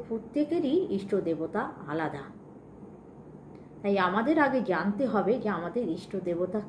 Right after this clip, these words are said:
কে। কারণ আমাদের জন্ম এক একটা তিথিতে হয়।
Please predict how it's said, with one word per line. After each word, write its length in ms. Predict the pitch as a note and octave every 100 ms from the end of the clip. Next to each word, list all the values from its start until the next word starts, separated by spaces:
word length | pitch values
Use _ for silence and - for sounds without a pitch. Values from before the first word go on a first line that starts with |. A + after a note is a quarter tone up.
| -
কে। 140 | G#3 D3 A#2 - - - - - - - - - - - - - - - - - -
কারণ 200 | B3+ C#4 C#4+
আমাদের 320 | C#4 C#4 D4
জন্ম 360 | G#3+ A3 C4 D4+ C4 F4+ - - - - -
এক 160 | A#3 A#3
একটা 240 | C4+ -
তিথিতে 440 | B3+ C4 B3+ D4 C#4+
হয়। 240 | C4 C#4